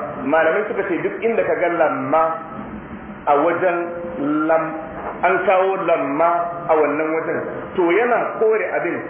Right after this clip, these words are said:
amma kuma na nuna abin ya kusa faruwa. Inda ya ce, "Wa lam yadkhulil imanu fi qulubikum," imani bai shiga zuciyarku ba, to kuma ba a san yaushe zai shiga ba. Amma da ya ce, "Wa lamma yadkhulil imanu fi qulubikum,"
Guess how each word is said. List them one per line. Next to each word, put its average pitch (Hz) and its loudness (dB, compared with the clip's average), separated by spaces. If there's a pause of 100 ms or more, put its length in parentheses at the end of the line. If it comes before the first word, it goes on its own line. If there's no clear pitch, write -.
(200)
amma 151 2
kuma 220 2
na 175 0
nuna 190 0 (400)
abin 156 2
ya 165 2
kusa 175 0
faruwa. - 0 (360)
Inda 277 4
ya 214 4
ce, 208 -2
"Wa 165 2
lam 254 0
yadkhulil 196 -2
imanu 170 0
fi 220 -2
qulubikum," 170 -2 (260)
imani 240 0
bai 185 2
shiga 185 0
zuciyarku 190 0
ba, 139 2 (220)
to 156 2
kuma 214 4
ba 202 0
a - 0
san 208 -2
yaushe 156 -2
zai 156 -2
shiga 127 -2
ba. 123 0 (240)
Amma 214 2
da 285 2
ya 226 2
ce, 220 -2
"Wa 185 0
lamma 285 2
yadkhulil 202 -2
imanu 165 0
fi 214 -2
qulubikum," 165 -4